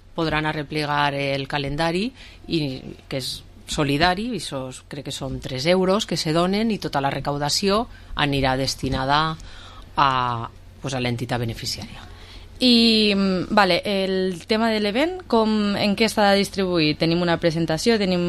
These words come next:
Speaker 2: un còctel, un, què tenim?
Speaker 1: Sí, al principi, pues, n'hi hauran, pues, parlaré jo com a presidenta, la, la,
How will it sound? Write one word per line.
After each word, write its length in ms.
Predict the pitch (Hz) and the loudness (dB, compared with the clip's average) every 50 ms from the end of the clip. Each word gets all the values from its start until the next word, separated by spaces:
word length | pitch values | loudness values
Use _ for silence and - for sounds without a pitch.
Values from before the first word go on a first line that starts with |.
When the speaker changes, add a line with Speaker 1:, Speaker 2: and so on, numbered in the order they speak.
| 175 175 175 | 0 0 0
Speaker 2:
un 320 | 175 170 170 170 170 170 170 | 2 2 2 2 0 0 0
còctel, 480 | 220 233 233 - - - 226 226 208 | 0 -2 -2 -2 0 2 2 4 4
un, 320 | 196 190 190 185 180 170 165 | 2 2 2 2 2 2 2
què 120 | 190 190 170 | 2 4 4
tenim? 320 | 180 160 139 135 139 135 - - | 4 2 2 -2 -4 -6 -8 -10
Speaker 1:
Sí, 240 | - - - 170 170 | -6 2 4 6 6
al 120 | 156 147 139 | 6 4 2
principi, 800 | 143 139 143 - - 160 147 - 170 170 165 160 160 160 156 151 | -2 -4 -2 -2 -2 -2 -2 0 2 2 4 4 4 4 2 0
pues, 340 | 151 - 165 160 143 139 143 | -2 -4 -6 -6 -4 -4 -4
n'hi 140 | 139 135 135 | -4 -4 -4
hauran, 720 | 131 135 139 139 135 135 135 139 139 135 131 131 135 135 - - - - - - - - | -4 -2 -2 -2 -2 -2 -2 -4 -4 -4 -4 -4 -6 -6 -6 -6 -6 -6 -4 -4 -4 -4
pues, 200 | - - - - - - - - | -4 -6 -8 -10 -14 -16 -4 2
parlaré 800 | - 151 143 143 131 127 127 127 127 127 127 127 127 131 131 - - - - | 2 2 2 2 -2 -2 -2 -4 -6 -6 -6 -6 -6 -6 -8 -10 -12 -8 -4
jo 160 | 156 147 143 | -2 -2 0
com 160 | - 147 151 | 0 0 0
a 40 | 135 | 0
presidenta, 960 | - 160 151 156 170 175 190 208 214 220 208 233 233 240 240 240 240 247 233 220 - - - - | 0 0 2 4 4 4 6 6 4 4 4 4 4 4 6 4 4 2 2 -2 -6 -12 -12 -8
la, 180 | 160 143 131 120 127 123 - - - | -4 -4 -2 0 0 -2 -2 -6 -8
la, 240 | - 135 135 123 | -8 -6 -4 -4